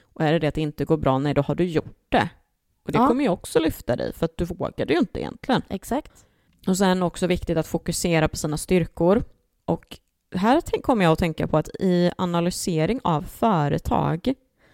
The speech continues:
Speaker 1: så jobbar man väldigt mycket med något som heter en swot-analys.
Speaker 2: Mm.
Speaker 1: Och varför inte göra det på en själv också egentligen? För att det du gör är att du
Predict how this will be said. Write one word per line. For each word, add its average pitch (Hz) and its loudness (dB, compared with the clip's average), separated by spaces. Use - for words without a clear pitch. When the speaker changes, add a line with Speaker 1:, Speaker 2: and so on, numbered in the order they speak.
Speaker 1:
så - -6
jobbar 180 4
man 156 2
väldigt 156 0
mycket 139 -4
med 143 -2
något 147 -2
som - -8
heter - -4
en - -2
swot-analys. 208 0
Speaker 2:
Mm. 240 -4
Speaker 1:
Och 262 4
varför 208 2
inte 190 -2
göra 156 4
det 147 0
på - 2
en 156 0
själv 151 0
också - -2
egentligen? 202 0
För 214 2
att 208 2
det 214 8
du 226 4
gör 240 6
är 151 6
att - -4
du 151 2